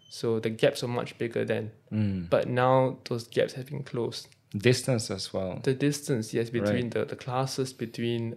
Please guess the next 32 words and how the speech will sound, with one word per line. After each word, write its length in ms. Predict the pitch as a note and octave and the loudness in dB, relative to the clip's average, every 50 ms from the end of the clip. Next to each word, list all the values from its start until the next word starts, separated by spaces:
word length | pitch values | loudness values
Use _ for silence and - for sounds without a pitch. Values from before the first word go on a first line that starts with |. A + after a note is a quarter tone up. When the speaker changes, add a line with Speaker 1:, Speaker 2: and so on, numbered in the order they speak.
| - | -4
Speaker 1:
uh, 320 | - A2+ G#2+ G#2 G#2 G#2 G#2 - - _ _ - | -2 0 2 2 2 0 -2 -6 -14 _ _ -6
individuals, 800 | D3 A#2+ A2+ A#2+ A2 A2+ A#2+ A2+ A#2 B2+ A#2+ A2+ A2 - - - _ _ _ - | -4 0 0 0 2 2 0 0 0 0 -2 -2 -2 -4 -10 -14 _ _ _ -8
Speaker 2:
Yeah. 200 | G2 F#2+ F#2 - - - - | -4 -4 -4 -6 -6 -12 -8
Speaker 1:
between 440 | - B2 A2+ - - B2 A#2+ A#2+ A#2 | -8 -6 -6 -4 -4 -2 -2 0 0
the 180 | - - - - | 0 0 0 -2
access 360 | - - - - B2+ B2 - | -4 -4 0 -2 -2 -2 -2
to 60 | - - | -6 -6
resources. 680 | A#2 A2+ A2+ A#2 - - - - - - - - - - - | -6 -6 -4 -2 -4 -4 -4 -4 -6 -8 -8 -8 -10 -8 -2
Speaker 2:
Yes. 360 | G2+ F#2+ F#2 E2+ - - - - - _ - | 0 0 0 0 -2 -6 -12 -16 -20 _ -6
Speaker 1:
It 100 | - B2+ | 2 6
all 160 | C#3 C#3 C#3 C3+ | 8 8 8 8
has 220 | C3+ A#2+ B2 C3 | 6 2 0 0
been 200 | D3+ C3 B2+ C3 | -4 -8 -8 -8
closed 380 | - - - A#2 A2+ A2+ - - | -8 -4 -4 -2 -2 -2 -2 -4
up. 120 | - - E3+ - - - _ _ - - - | -4 -4 -6 -14 -20 -20 _ _ -20 -10 0
There's 220 | - B2+ C3+ C3+ C#3 | 4 4 4 4 4
still 120 | - G3 F#3 | 4 6 6
a 40 | |
bit 140 | D#3+ C#3+ D#3 | 6 8 6
of 140 | B2+ A#2+ A2+ | 6 6 6
gap 260 | A2+ A#2+ A2+ - - | 4 2 2 2 0
left 380 | A#2+ A#2 A2+ A#2 - - - - _ _ _ _ _ _ - | 0 0 0 -2 -2 -8 -20 -20 _ _ _ _ _ _ -4
in 420 | - C3 A#2 A2+ A2+ A2+ A2+ A2 | 0 4 4 4 4 4 2 0
the, 100 | A2 - - - - | 0 -2 -2 -4 -8
the 60 | - - | -10 -10
different 320 | A#2+ - - - B2+ B2 | -8 -6 -2 -2 -2 0
countries 400 | - A2+ A2 A2 - - B2 - | 0 -2 -2 -2 -4 -6 -6 -4
around 160 | - - A2+ A2 | -4 -4 -4 -4
the 60 | G#2+ | -4
world. 300 | G#2+ A2 A2+ - - - - | -2 -2 -2 -2 -4 -6 -4
Speaker 2:
Yep. 220 | A2 G#2+ A2 - - - - - - D3 - | -2 -2 -2 -4 -6 -16 -20 -20 -8 4 6
Speaker 1:
But 380 | C3 C3 B2 - - - - | 6 6 6 4 0 -6 -18